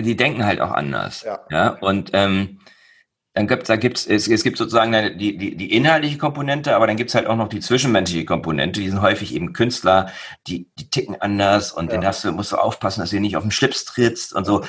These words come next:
Speaker 1: Also es gibt so,
Speaker 2: <laughs>
Speaker 1: ja, es gibt da halt
Speaker 2: Grundregeln.
Speaker 1: verschiedene Dinge, äh, im Umgang mit solchen Menschen, weil die halt, ja, weil die halt, ja,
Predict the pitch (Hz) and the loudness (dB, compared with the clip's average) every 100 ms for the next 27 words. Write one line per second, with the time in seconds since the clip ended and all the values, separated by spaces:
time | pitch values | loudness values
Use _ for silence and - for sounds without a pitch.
0 | - - 113 127 135 131 120 - - - | -2 2 2 2 0 4 4 2 -8 -18
1 | - - _ _ - - - 101 147 - | -20 -20 _ _ -20 -20 -2 2 4 2
2 | 127 - 123 147 135 131 151 139 107 135 | 2 4 4 4 0 0 2 2 4 4
3 | 147 127 113 104 95 107 - 110 107 131 | 6 6 4 2 -2 -4 -2 0 2 2
4 | 151 120 113 104 95 101 107 107 98 110 | 4 4 4 -2 0 2 2 0 0 0
5 | 165 107 92 151 - - 67 98 113 107 | 0 -2 -2 -4 -6 -8 0 2 2 2
6 | 113 123 - _ _ 110 143 120 98 107 | 2 0 -8 _ _ -2 2 2 2 2
7 | 113 113 _ 131 | 0 -2 _ -6